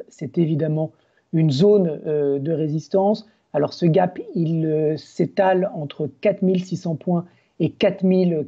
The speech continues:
quatre cents points. Donc, on a ici une fourchette de prix, euh, de deux cents points. On peut dire que,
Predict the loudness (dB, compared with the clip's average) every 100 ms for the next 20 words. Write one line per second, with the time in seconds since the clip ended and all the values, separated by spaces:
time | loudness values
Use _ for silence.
0 | -6 -8 -6 -8 -8 -6 -4 -2 -4 -6
1 | -2 -2 0 -2 -2 -6 0 0 2 0
2 | 0 -2 -2 _ _ _ -2 2 4 6
3 | 4 2 2 4 4 2 -2 -8 -4 -4
4 | -6 -20 _ _ -2 2 2 4 2 0
5 | -4 4 4 4 0